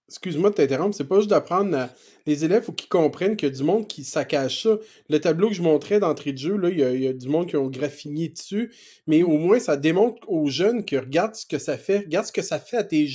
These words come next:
Speaker 1: à toi, puis que, euh, tu sais, quand tu, toi, tu vas voir cet âge-là, puis que ça, y a, tu vas avoir des amis qui vont, qui, tu sais, des, admettons, au début de l'adolescence, fin du primaire, début du secondaire, ou pa-, une bonne partie du secondaire,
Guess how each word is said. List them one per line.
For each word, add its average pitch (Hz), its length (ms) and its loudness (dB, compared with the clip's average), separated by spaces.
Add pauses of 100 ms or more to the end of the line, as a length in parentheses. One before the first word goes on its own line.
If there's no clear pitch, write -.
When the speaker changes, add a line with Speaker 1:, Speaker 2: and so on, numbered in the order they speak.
(120)
Speaker 1:
à 151 80 -4
toi, 185 500 -4 (440)
puis 175 200 -14
que, - 160 -4
euh, 156 280 -2 (400)
tu 208 100 0
sais, 233 240 -4 (140)
quand 202 140 4
tu, 170 200 -12
toi, 254 180 2
tu 196 140 -2
vas 147 60 6
voir 151 180 4
cet 160 120 -2
âge-là, 147 320 4
puis - 100 -12
que - 60 -20
ça, 147 120 2
y 139 160 -2
a, 139 60 0
tu 135 60 -18 (120)
vas 143 40 -2
avoir 143 120 4
des 143 160 -4
amis 139 180 -2
qui 175 60 -12
vont, 135 160 -2 (440)
qui, 139 200 -8
tu 170 100 -4
sais, 160 60 -4
des, 127 240 -2
admettons, 127 320 -2
au 151 60 0
début 135 240 -8
de 139 40 -4
l'adolescence, 135 640 -2
fin 147 160 -2
du 139 140 -10
primaire, 139 360 -4
début 131 220 -8
du 135 60 -16
secondaire, 139 680 -2
ou 127 220 -10
pa-, 143 140 -4
une 131 80 -4
bonne 147 160 2
partie 147 240 -4
du - 60 -20
secondaire, 143 500 -2